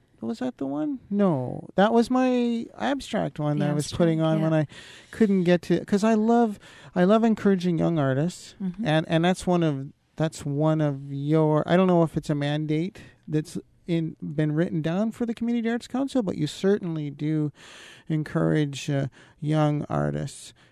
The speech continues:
Speaker 1: to, uh, maybe step outside their comfort zone,
Speaker 2: Mm-hmm.
Speaker 1: get involved in,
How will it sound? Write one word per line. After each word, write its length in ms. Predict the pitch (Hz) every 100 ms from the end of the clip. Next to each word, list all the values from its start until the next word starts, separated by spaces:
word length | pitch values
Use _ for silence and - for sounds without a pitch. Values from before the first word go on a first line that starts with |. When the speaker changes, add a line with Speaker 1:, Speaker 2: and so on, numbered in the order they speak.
| _
Speaker 1:
to, 560 | - 151 143 139 139 - -
uh, 320 | 139 131 139
maybe 220 | 156 151
step 220 | 143 160
outside 300 | 151 143 147
their 80 | 135
comfort 560 | - - 180 - 175 -
zone, 640 | 175 175 175 175 170 170
Speaker 2:
Mm-hmm. 60 | - - -
Speaker 1:
get 160 | 165
involved 560 | 160 151 147 147 147 139
in, 420 | 139 135 135 139